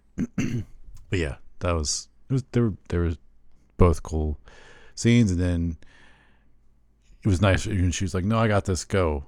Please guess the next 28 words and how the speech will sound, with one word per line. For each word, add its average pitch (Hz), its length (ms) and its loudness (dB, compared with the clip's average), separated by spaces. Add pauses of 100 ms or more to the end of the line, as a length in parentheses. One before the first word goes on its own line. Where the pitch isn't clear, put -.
(120)
Like, 85 320 -4 (200)
like, 87 260 0
that 87 300 2 (800)
kind 78 180 -12
of 78 100 -12
showed, 87 340 -8
like, 80 140 -8 (120)
"Yeah, 85 220 -4
I've 87 140 -6
got 85 240 -8
your 80 60 -10
back," 78 460 -8 (240)
kind 80 180 -14
of 78 60 -14
thing. 78 320 -12 (1200)
But, 76 220 0 (300)
um, 80 260 -8 (160)
yeah. 101 180 4 (1400)
So 113 140 6
what, 139 180 8
who, 123 340 8
what, 131 280 6
what 107 180 4
was 117 180 2
that 71 140 2
guy? 71 260 2
Like, 78 200 0
he 85 220 -2